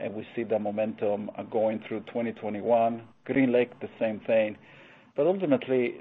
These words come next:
that vision of edge to cloud is, is paying off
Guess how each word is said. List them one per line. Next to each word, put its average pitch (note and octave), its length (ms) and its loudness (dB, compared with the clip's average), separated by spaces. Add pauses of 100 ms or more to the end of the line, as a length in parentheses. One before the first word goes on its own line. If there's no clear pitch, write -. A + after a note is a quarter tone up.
(160)
that E3+ 260 10
vision B2 440 4
of A2 180 4 (120)
edge A#2+ 280 0
to C3+ 80 -4
cloud C3 380 6 (200)
is, A#2 160 0 (180)
is G#2 120 -8 (120)
paying A2 280 4
off - 180 -2